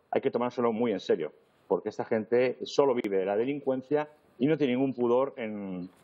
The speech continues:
quebrantar cualquier tipo de ordenamiento jurídico. Puede que lo de que hace Bukele sea muy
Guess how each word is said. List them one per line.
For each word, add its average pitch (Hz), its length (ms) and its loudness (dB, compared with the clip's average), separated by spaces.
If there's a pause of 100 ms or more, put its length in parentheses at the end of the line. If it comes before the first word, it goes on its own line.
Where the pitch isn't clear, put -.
(600)
quebrantar 117 520 2
cualquier 107 260 -8
tipo 123 200 -2
de 113 80 4
ordenamiento 101 400 0
jurídico. 90 500 -4 (340)
Puede 139 180 4
que 151 120 2
lo 151 80 4
de 139 120 2
que 143 120 -4
hace 139 160 -2
Bukele 139 560 0
sea 120 520 0
muy 113 540 -2